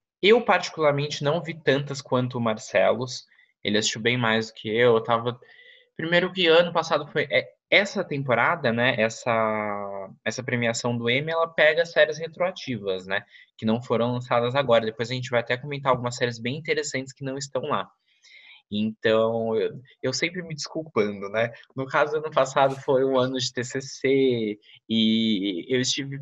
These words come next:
pouco envolvido em séries, aí demorou um tempo pra eu voltar a assistir umas séries, assim, que exigissem mais da cabeça, sabe? Então, eu vi poucas. A primeira que eu vou comentar é Stranger Things, uma série que eu acredito que <laughs> todo mundo já conheça.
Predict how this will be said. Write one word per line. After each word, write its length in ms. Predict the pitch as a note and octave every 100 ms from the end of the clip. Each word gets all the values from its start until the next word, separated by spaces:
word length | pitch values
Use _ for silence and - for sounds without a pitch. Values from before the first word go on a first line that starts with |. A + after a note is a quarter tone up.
| -
pouco 300 | D#3 D#3 E3+
envolvido 420 | D#3 D3 C3 B2+
em 80 | A#2+
séries, 540 | - C3 C3+ A#2 A2
aí 260 | A2+ A#2 A2 _ - _ _ _ _ _ _ _
demorou 400 | B2 C#3 C#3+ D3
um 100 | E3+
tempo 300 | - D3+ D#3
pra 100 | -
eu 60 | C3+
voltar 400 | C#3 C#3 B2 B2
a 40 |
assistir 240 | B2 - C3
umas 180 | B2 A#2
séries, 240 | A2+ A#2
assim, 240 | A#2+ -
que 360 | B2 A#2+ A#2 - _ -
exigissem 580 | B2 B2+ B2 B2+ B2+ C3
mais 340 | A#2+ A#2 A#2+
da 80 | A#2
cabeça, 680 | - B2+ G#2 - - - - _
sabe? 520 | - A2 A2 A#2 G2 _ _ -
Então, 280 | A2 A#2 A#2
eu 60 |
vi 140 | A#2 C#3+
poucas. 520 | - G2 - - - _ _ - - _ _ _ _ _
A 120 | - G#3+
primeira 460 | G#3+ G#3 E3 D3
que 100 | C#3
eu 60 | C3
vou 160 | B2
comentar 580 | B2+ A#2+ B2+ D3 C3 C3
é 80 | D3
Stranger 560 | - - G#2+ A2+ C#3+ -
Things, 280 | D3 E3+
uma 160 | D3+ A#2+
série 240 | B2 A2+
que 100 | A#2
eu 60 | A2+
acredito 440 | - C3 C#3+ C#3
que 140 | - -
<laughs> 80 | -
todo 300 | F#3 F3 D#3+
mundo 280 | D3+ D#3
já 160 | C#3 C#3
conheça. 640 | C#3 B2 A#2+ B2+ C#3+ -